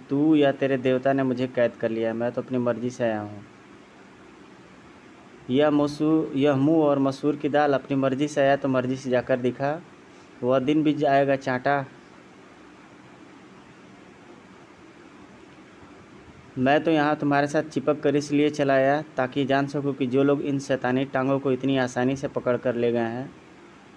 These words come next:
वे कौन हैं और कहाँ से आए हैं। यहाँ आकर पता लगा कि इन शैतानी टांगों के हाथ और सिर भी तुम्हारे पास पहले से रखे हैं और अब इसका केवल धड़ बाकी रह गया है।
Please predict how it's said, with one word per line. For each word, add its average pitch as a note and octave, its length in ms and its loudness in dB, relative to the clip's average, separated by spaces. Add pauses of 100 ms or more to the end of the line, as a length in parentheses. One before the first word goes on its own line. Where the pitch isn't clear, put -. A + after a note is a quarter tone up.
वे C3 180 0
कौन D3 280 0
हैं D#3+ 200 4
और C3 220 -2
कहाँ B2+ 280 -4
से B2+ 140 -8
आए A2+ 140 -4
हैं। G#2+ 240 -10 (1400)
यहाँ D3+ 300 2
आकर E3 220 2
पता D#3+ 260 2
लगा D3+ 260 4
कि D3+ 160 -2
इन D3 100 0
शैतानी C#3+ 400 0
टांगों C#3+ 320 0
के C#3 140 -2
हाथ C3 360 -2
और A#2+ 280 -2
सिर C#3+ 260 0
भी C#3 180 0
तुम्हारे B2+ 360 -2 (540)
पास B2+ 240 0
पहले B2+ 340 0
से B2+ 140 -2
रखे A#2 240 -4
हैं A2 300 -6 (1300)
और B2 160 0
अब C#3+ 260 0
इसका D3+ 220 0
केवल C#3 320 0
धड़ C3+ 240 0
बाकी B2+ 300 -2
रह A#2+ 160 0
गया A2+ 180 -4
है। G#2 240 -8